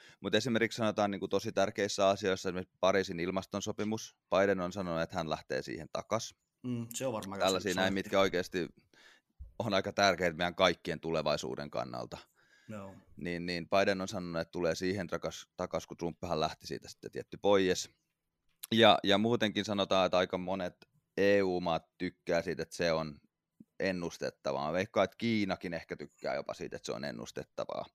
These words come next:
Speaker 1: Tää politiikka tai sellaista, että se ei, tiedätkö sä, oo yhdestä twiitistä kiinni enää. Et siellä
Speaker 2: Joo.
Speaker 1: on joku niinku politiikka taustalla.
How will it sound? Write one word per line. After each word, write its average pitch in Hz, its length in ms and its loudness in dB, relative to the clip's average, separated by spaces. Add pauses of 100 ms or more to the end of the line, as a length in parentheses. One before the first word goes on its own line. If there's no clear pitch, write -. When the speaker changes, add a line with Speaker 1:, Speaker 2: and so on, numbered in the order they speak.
(960)
Speaker 1:
Tää 82 120 2
politiikka 87 720 -2
tai 87 120 0
sellaista, 98 340 -2
että - 120 -10
se 95 180 4
ei, 90 160 4
tiedätkö 90 280 0
sä, 80 140 4
oo 76 240 4 (1200)
yhdestä 104 400 4
twiitistä 90 520 2
kiinni 67 420 -4 (400)
enää. 57 300 -2 (560)
Et 95 120 0
siellä 110 200 4
Speaker 2:
Joo. - 80 0
Speaker 1:
on 117 60 2
joku 110 220 2
niinku 98 200 -2
politiikka 92 580 2
taustalla. 67 600 0